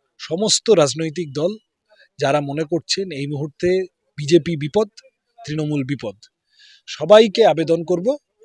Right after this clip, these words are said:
যে লাল ঝান্ডা এখানে এই দুটো ফুলকে হারানোর জন্য হাতে কাস্তে নিয়ে নেমেছে। লাল ঝান্ডাকে সাহায্য করুন, আমরা আছি, দমে আছি,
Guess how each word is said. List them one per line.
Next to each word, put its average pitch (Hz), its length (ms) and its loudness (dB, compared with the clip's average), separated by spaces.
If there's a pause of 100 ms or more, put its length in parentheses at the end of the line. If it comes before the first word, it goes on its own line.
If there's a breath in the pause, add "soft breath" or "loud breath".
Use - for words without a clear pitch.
(380)
যে 143 220 4 (880)
লাল 175 340 10
ঝান্ডা 240 380 8
এখানে 214 400 4
এই 190 280 4
দুটো 170 340 4
ফুলকে 180 480 -2
হারানোর 151 420 -4
জন্য 185 280 -4
হাতে 147 300 -6
কাস্তে 143 360 -8
নিয়ে 151 160 -8
নেমেছে। 107 360 -14 (760)
লাল 151 260 4
ঝান্ডাকে 175 460 0
সাহায্য 151 380 -4
করুন, 240 220 -4 (840)
আমরা 135 440 -2
আছি, 139 360 -4
দমে 160 460 2
আছি, 240 340 0